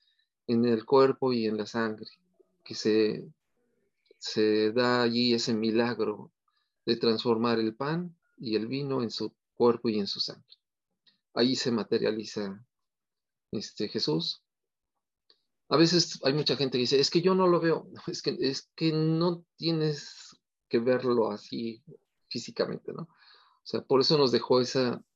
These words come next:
esa señal en particular, ¿no? Porque el pan de vida, precisamente, como los médicos dicen, "Si no le doy de comer a un enfermo, se me va a morir".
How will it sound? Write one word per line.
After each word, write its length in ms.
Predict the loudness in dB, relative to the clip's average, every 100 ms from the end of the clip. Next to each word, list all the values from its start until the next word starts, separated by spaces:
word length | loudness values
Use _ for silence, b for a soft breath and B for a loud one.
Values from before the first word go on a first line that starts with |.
| _
esa 280 | -8 -4 -4
señal 500 | 0 2 4 4 4
en 120 | 2
particular, 580 | -2 -6 -8 -16 -14 -16 -16
¿no? 200 | -16 -16 _ _ _ _ _ _ _ 2
Porque 560 | 4 4 2 0 0 -2 -6 _ _ _ _ _ _
el 220 | 0 0
pan 340 | 2 2 2 0
de 100 | 0
vida, 500 | 0 -4 -4 -8 -12 _ _ _ _ _ _
precisamente, 920 | -2 -2 -2 0 0 0 -2 -4 -8 _ _
como 640 | 0 2 2 0 -2 -4 -8 -8
los 240 | 0 0 2
médicos 500 | 0 -2 -2 -6 -6
dicen, 300 | -8 -8 -6
"Si 200 | -2 0
no 160 | 2
le 140 | 2 4
doy 200 | 2 2
de 120 | -2
comer 480 | -4 -4 -4 -4 -8 _ _
a 120 | -2
un 180 | 2 2
enfermo, 720 | 2 2 0 0 -2 -8 -12 _ _ _ -10
se 120 | -4
me 120 | -2
va 100 | -2
a 40 | -4
morir". 200 | -6